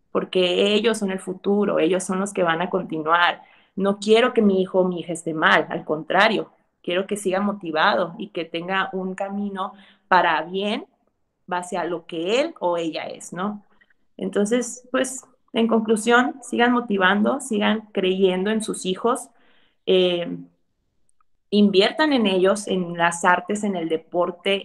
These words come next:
en todo lo que sea bien para ellos, apórtenle eso. Eso es lo, lo mejor que le puedes invertir, no cosas materiales.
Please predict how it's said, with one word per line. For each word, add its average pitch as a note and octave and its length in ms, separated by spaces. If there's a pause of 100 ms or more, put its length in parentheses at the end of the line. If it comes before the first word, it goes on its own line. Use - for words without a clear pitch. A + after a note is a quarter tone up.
en G3 280
todo A#3+ 360
lo A#3+ 140
que F#3+ 120
sea F#3 360
bien G3+ 300
para G#3 240
ellos, F3 340
apórtenle F#3 880 (960)
eso. G#3+ 460 (520)
Eso A#3+ 280
es A#3+ 60
lo, A#3 200
lo F#3+ 160
mejor F#3+ 300
que G#3+ 100
le G#3 80
puedes G3 340
invertir, F3+ 360
no A3+ 400
cosas A#3 260
materiales. E3+ 760